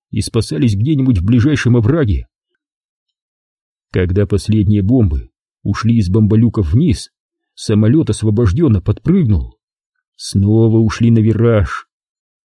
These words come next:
Третья атака. На всех четырех илах заработали пушки и пулеметы. Дорога буквально задымилась.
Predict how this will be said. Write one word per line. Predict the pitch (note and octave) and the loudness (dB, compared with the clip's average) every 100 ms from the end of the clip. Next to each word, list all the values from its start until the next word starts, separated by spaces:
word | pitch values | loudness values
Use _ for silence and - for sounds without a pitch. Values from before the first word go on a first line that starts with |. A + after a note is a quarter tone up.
| _ | _
Третья | - G#2+ D3+ C3+ D#3+ | -6 0 0 0 -2
атака. | - F3+ D3+ - C#2 - _ _ _ _ | -2 -2 -2 -2 -6 -6 _ _ _ _
На | - G#2 | -4 -2
всех | - E3+ D3+ | -4 -6 -4
четырех | - A2+ C3 C3+ - | -4 -2 0 0 0
илах | F#3+ F#2 - _ _ - | 0 0 -4 _ _ -10
заработали | F2+ F2 A2+ B2 D3 A2+ A2 | -4 -2 0 0 0 0 -2
пушки | - G3+ - | 0 -2 0
и | G#3 | -2
пулеметы. | D#3+ B2 A2 A2+ A2 A2 C#2 A#1 _ _ _ _ _ _ _ _ - | 0 2 2 2 0 0 -2 -8 _ _ _ _ _ _ _ _ -10
Дорога | A2+ G2+ G2+ B2 B2+ A#2 | -4 -2 0 -2 0 0
буквально | A2+ A#2 C#3+ B2+ A#2+ | 0 0 0 0 0
задымилась. | D2+ A2+ A#2 C3 E3+ F#2 C#2 - | 0 2 4 4 2 0 -2 -12